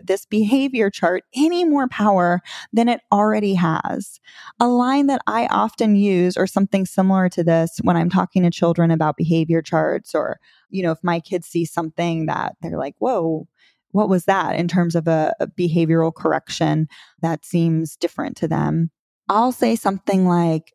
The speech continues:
"You know, it seems like you had a hard time today, or you were making mistakes, and your color,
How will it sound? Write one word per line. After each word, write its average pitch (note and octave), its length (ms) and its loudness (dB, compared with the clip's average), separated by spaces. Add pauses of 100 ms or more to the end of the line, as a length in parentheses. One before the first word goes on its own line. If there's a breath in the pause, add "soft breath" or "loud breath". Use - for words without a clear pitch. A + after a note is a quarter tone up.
"You G3+ 200 0
know, A3 360 0 (520)
it G4+ 180 -2
seems B3 440 0
like G#3 240 -2
you G3 80 4
had F3+ 180 0
a E3 60 2
hard D#3+ 240 0
time E3 240 0
today, D3+ 500 0
or E3 120 -2
you E3+ 120 0
were E3+ 140 2
making F3 400 0
mistakes, - 840 -4 (440)
and F3 440 0
your F3+ 200 0
color, D#3+ 580 -2